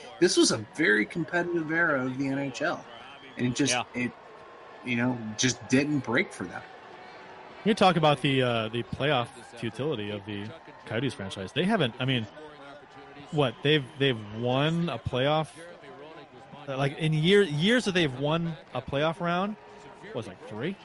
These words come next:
Speaker 3: four? Mo-, I, I, I, I, let me see. Let me, let's go back and look at their stuff here. Uh, back it up, 'cause they haven't really done much.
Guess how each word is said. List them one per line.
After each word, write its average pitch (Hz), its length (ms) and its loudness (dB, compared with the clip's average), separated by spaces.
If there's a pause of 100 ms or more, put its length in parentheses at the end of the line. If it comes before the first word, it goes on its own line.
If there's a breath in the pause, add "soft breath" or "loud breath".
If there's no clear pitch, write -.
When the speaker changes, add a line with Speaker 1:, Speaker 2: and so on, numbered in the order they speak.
(160)
Speaker 3:
four? 185 260 -4 (1300)
Mo-, 202 160 4
I, 131 140 -6
I, - 20 -6 (360)
I, 131 60 -4 (140)
I, 131 80 -4 (300)
let 147 60 -8
me 127 60 -4
see. 113 140 -6
Let 107 140 -6
me, 123 100 -4 (100)
let's 135 140 -4
go 143 80 -4
back 131 140 2
and 127 80 -4
look 123 100 -4
at - 60 -6
their 113 120 0 (100)
stuff - 240 -6
here. 98 140 -8 (1700)
Uh, 50 800 -12 (100)
back 113 220 -4
it 120 60 -2
up, 113 100 -2 (180)
'cause 107 140 -4
they 170 120 4
haven't 165 320 2
really 139 280 4
done 127 420 0
much. 131 500 -4